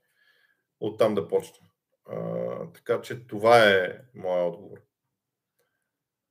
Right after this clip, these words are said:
Според, а, така, Art Music. А, според слуховете Артета и Арсенал силно желание Рафиня от Лидс. Защо според вас бразилец е толкова силно желан?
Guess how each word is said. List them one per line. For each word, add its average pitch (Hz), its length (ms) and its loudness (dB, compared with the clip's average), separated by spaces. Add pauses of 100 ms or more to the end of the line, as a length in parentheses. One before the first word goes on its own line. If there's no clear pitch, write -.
(120)
Според, 123 500 0
а, 113 360 8
така, - 160 0
Art 143 320 6
Music. 127 400 -6 (260)
А, 110 400 0
според 113 380 -6
слуховете 185 360 2
Артета 180 300 2
и - 20 4
Арсенал 170 300 2
силно 185 220 -4
желание 165 360 2
Рафиня 151 400 -2
от 123 180 -2
Лидс. 120 200 -2
Защо 139 220 -4
според 160 280 -4
вас 143 200 -2
бразилец 143 360 -2
е 135 100 -4
толкова 139 300 -2
силно 131 240 -4
желан? 113 240 0